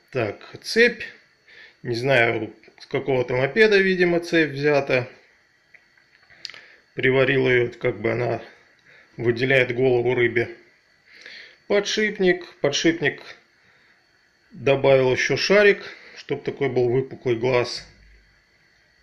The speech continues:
Это, м, значит, кругляшки у меня оставались от лазерной резки.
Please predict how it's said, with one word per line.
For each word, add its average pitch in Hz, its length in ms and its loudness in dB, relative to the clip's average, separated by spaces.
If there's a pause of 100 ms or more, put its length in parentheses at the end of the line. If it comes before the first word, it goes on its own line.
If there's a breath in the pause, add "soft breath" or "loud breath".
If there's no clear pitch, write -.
(800 loud breath)
Это, 135 680 0
м, 120 480 -8
значит, 131 440 -4
кругляшки 143 540 0
у - 20 -2
меня 127 160 0
оставались 127 520 -2
от 117 140 -4
лазерной 120 460 -2
резки. 113 500 -2